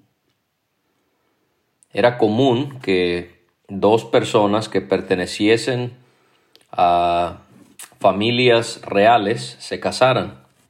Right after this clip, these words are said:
Y también este tipo de matrimonios evitaba que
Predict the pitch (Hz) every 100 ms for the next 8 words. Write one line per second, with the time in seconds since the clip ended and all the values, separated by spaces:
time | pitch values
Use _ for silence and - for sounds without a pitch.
0 | _ _ _ _ _ _ _ _ _ 95
1 | 98 92 95 101 113 143 131 - _ _
2 | _ _ _ _ _ _ _ _ _ _
3 | _ _ _ _ _ _ _ 104 107 123
4 | - 127 127 117 107 101 101 95 101 110
5 | 117 135 - 98 98 98 117 123 101 104
6 | 110 - 90 87 87